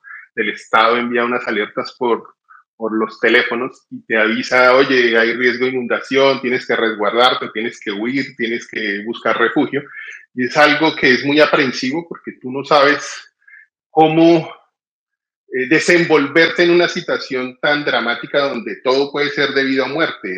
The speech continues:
O sea, tu casa en medio del viento, los, los árboles, cómo,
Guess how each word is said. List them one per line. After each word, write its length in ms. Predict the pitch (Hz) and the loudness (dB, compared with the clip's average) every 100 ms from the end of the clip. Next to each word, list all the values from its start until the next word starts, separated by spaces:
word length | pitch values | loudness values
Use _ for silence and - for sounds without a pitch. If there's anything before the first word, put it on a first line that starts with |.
| 90 - - - | -10 -14 -20 -16
O 40 | |
sea, 240 | - 110 - | -6 -4 -4
tu 120 | 110 | -8
casa 540 | - 113 120 139 139 139 - - _ | -4 -2 -2 -4 -8 -12 -20 -20 _
en 200 | 123 113 | -8 -6
medio 280 | 113 120 131 | -4 -2 0
del 240 | 139 117 101 | 0 0 -2
viento, 840 | 127 135 123 - 127 131 123 - _ - | 0 2 0 -4 -4 -4 -6 -12 _ -18
los, 500 | - - - - - | -12 -10 -12 -14 -10
los 240 | 104 - | -8 0
árboles, 580 | 123 135 127 123 123 - | 2 2 0 -2 -4 -6
cómo, 440 | - 117 120 117 | -12 -10 -10 -12